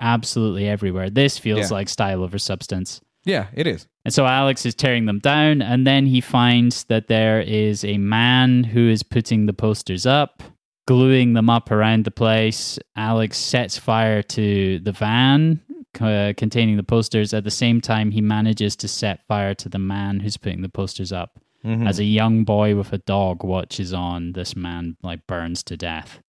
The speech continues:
Speaker 1: Alex has killed a man for no reason. The
Speaker 2: Ki-
Speaker 1: French way.
Speaker 2: Well, he's killed a man for homeless ass.
Speaker 1: For, for love,
Speaker 2: Yeah.
Speaker 1: yeah. And anyway, it turns out it was all meaningless. There's, there's a nice shot where he burns all the posters he,
Speaker 2: In, in
Speaker 1: he, in
Speaker 2: the,
Speaker 1: the, in the subway
Speaker 2: in the subway,
Speaker 1: tunnel.
Speaker 2: yeah, that's
Speaker 1: Yeah.
Speaker 2: nice.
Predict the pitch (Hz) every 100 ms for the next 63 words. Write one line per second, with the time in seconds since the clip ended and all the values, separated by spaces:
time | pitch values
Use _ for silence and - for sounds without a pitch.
0 | _ _ 95 104 101 101 107 101 - 120
1 | 131 139 143 107 98 - 120 120 113 95
2 | 90 95 92 82 - - - _ _ _
3 | _ - 85 - 82 82 - - 80 78
4 | - _ - 131 101 92 95 _ _ _
5 | _ _ 120 107 - 123 110 101 104 98
6 | 95 - 90 85 - _ _ _ _ -
7 | 110 92 85 - 101 95 110 104 113 -
8 | 101 98 92 82 - 104 92 87 - _
9 | _ - 135 165 180 160 151 135 170 156
10 | 151 147 131 131 143 143 139 156 147 107
11 | - 180 185 151 165 160 156 160 156 -
12 | 151 143 127 127 123 120 120 107 - 123
13 | 120 107 123 123 117 117 117 107 - 120
14 | 117 - 110 104 - - 117 123 - 120
15 | 123 123 120 113 120 113 - 123 117 110
16 | - 120 107 104 98 107 107 95 90 92